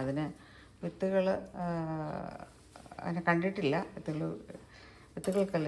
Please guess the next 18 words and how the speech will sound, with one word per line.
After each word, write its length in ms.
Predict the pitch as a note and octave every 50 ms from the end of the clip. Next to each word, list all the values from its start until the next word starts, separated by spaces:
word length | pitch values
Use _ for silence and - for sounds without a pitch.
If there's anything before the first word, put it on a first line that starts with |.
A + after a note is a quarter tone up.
| D3+ D3+
ഇത് 120 | D#3+ E3 - - - - - - - - - - - - -
കറി 200 | - F3 F3 F#3 G3
വെക്കാൻ 260 | F#3+ F#3 F#3+ - E3+ F3+ E3+ D#3
ഉപയോഗിക്കുന്ന 420 | D3 D3+ D3 D3 D3 D#3 E3 F3+ F#3 F3+
ഒരു 100 | E3+ E3 D3 -
സൈസ് 320 | D3+ D3 C#3+ D3 - G#3 A3+ A3+ - - - -
ചീരച്ചേമ്പാണിത്. 960 | - D#3 D#3 D#3 D3+ - - - D3 C#3+ C#3 C#3+ C3 B2+ B2 A#2+ A2 - - - - - - - - - - - - - - - - - - - - - - - - - - - - - - - - - - - - - - - - - - - - - - - - - - - - - F#3 F#3 F3+ F3
ഇലയ്ക്ക് 240 | E3+ F3+ F3+ - G3 F#3
തന്നെ 140 | F3 E3+ F3 E3+
വ്യത്യാസമുണ്ട്. 640 | D#3+ D#3+ - D#3+ D#3 D3+ - - C#3 B2 A#2 C3+ D#3+ A3+ B3+ - - - - - - - - - - - - - - - - - - - - - - - - - - - - - - - - - - - - - - - - - - - - - - - - - - - - - - - - - - - - - - - - - - - - - - - G3
ഇത് 120 | F3+ G3 A3 G#3 - G3
ഒരു 100 | F#3 F3+ -
സൈസ് 280 | - F#3 F#3 F#3 - F#3 F3 -
ചീരയാണ്, 500 | F#3 F3+ F3 F3 F#3+ F#3 D3+ C#3 C#3+ D#3+ G#3 - -
പക്ഷേ 180 | D#3+ - - D#3+ D#3+
അതിൻ്റെ 180 | D#3+ D#3 D#3 - -
പേര് 260 | D3+ D3+ D#3 E3 E3 E3+ D#3
എനിക്കറിഞ്ഞുകൂടാ. 640 | D3+ C#3+ - C#3 C3+ C3+ C3+ C#3 C#3 D3+ D3+ E3